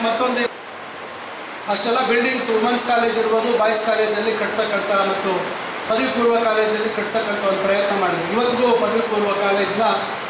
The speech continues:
ಬಾಲಕರ ಪದವಿ ಪೂರ್ವ ಕಾಲೇಜ್ನ ನನ್ನ ಸಮಗ್ರ ಯೋಜನೆ ಅಂತ ಇವತ್ತಿಗೂ ಕೆಲಸ ಆಗಿಲ್ಲ. ಈಗ ಅದಕ್ಕೆ ಮುಂದಿನ ದಿನಗಳಲ್ಲಿ ಅದ್ರ ಕಡೆ ಕೂಡ ಗಮನ ಹರಿಸ್ತಕ್ಕಂಥದ್ದಿದೆ.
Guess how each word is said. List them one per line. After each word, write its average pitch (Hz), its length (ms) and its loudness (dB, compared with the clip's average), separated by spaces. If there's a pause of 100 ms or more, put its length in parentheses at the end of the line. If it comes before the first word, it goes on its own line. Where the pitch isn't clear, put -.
(420)
ಬಾಲಕರ 233 380 2 (100)
ಪದವಿ 226 240 0
ಪೂರ್ವ 214 320 2
ಕಾಲೇಜ್ನ 214 400 0 (160)
ನನ್ನ 247 240 0
ಸಮಗ್ರ 233 400 0
ಯೋಜನೆ 214 440 2
ಅಂತ 202 240 0
ಇವತ್ತಿಗೂ 208 460 0
ಕೆಲಸ 190 240 -4
ಆಗಿಲ್ಲ. 185 300 -2 (840)
ಈಗ 208 100 0
ಅದಕ್ಕೆ 254 380 0
ಮುಂದಿನ 247 300 -2
ದಿನಗಳಲ್ಲಿ 233 800 2 (120)
ಅದ್ರ 220 220 0
ಕಡೆ 240 140 2
ಕೂಡ 220 140 2
ಗಮನ 208 360 0
ಹರಿಸ್ತಕ್ಕಂಥದ್ದಿದೆ. 196 760 -2